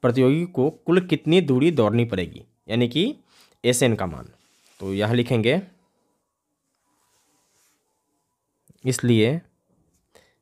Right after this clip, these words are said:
एन पदों का योग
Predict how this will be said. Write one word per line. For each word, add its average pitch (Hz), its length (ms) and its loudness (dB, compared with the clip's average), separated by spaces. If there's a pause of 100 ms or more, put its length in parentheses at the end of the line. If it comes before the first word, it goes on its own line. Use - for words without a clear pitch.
(560)
एन 131 280 2 (120)
पदों 113 500 0 (2500)
का 110 120 4
योग 107 540 2